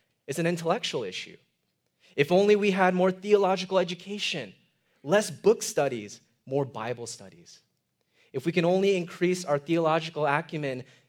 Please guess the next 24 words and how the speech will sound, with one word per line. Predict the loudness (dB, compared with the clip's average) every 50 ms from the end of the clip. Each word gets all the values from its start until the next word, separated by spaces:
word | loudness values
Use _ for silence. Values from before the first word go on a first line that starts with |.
| _ _ _ _
maybe | -10 -4 -2 -2 -2 -2 -4
then | -6 -4 -4 -4 -4 -4 -6 -8 -10 -18 _ _ _ _ _ _
there'd | _ -10 -10 -10
be | -10 -14
greater | -14 -14 -14 -14 -16
unity. | -18 -18 -20 -20 -20 -20 -20 -20 _ _ _ _ _ _ _ _ _ _ _ _ _ _ _ _ _ _ _ _ _ _
Or | -6 -4
lastly, | -4 -2 -4 -4 -4 -6 -6 -8 -8
maybe | -6 -6 -6 -6 -6 -8
for | -8 -8 -8
those | -4 -4 -6 -4
of | -4
us | -4 -4 -4
who | -6 -8
are | -8 -6
newer | -6 -6 -2 -2 -2 -2
to | -4 -6 -12
New | -10 -8 -8
Life | -6 -6 -8 -8
Pres, | -4 -4 -2 -2 -2 -6 -10 _ _ _ _ _ _ _ _ _ _ _ _
it's | -14 -12 -12
a | -10
fellowship | -10 -8 -6 -6 -4 -4 -4 -8 -8 -8
issue. | -14 -14 -14 -16 -16 -20